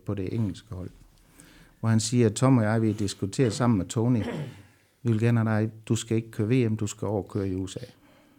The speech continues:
Og det var jeg sådan, mm, nu var jeg opsat på, at jeg skulle køre V M, tusind kilometer løben og sådan noget. Men, øh, okay,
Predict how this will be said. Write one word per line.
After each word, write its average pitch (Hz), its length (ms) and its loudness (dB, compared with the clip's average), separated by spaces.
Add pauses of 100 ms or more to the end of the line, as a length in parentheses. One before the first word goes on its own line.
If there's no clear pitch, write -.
(920)
Og 113 160 -6
det 131 100 4
var 131 80 8
jeg 131 120 6
sådan, 113 300 6 (240)
mm, 95 60 -6 (580)
nu 104 100 0
var 104 120 0
jeg 101 100 0
opsat 104 300 -4
på, - 160 -8
at 101 60 -2
jeg 95 80 -6
skulle 92 300 -6
køre 104 160 -8
V 98 220 -4
M, 104 80 -4
tusind 95 300 -10
kilometer 87 360 -2
løben 92 320 0
og 87 80 -8
sådan 90 140 -4
noget. 98 160 -4 (920)
Men, 123 280 10
øh, 117 340 8 (840)
okay, 135 260 2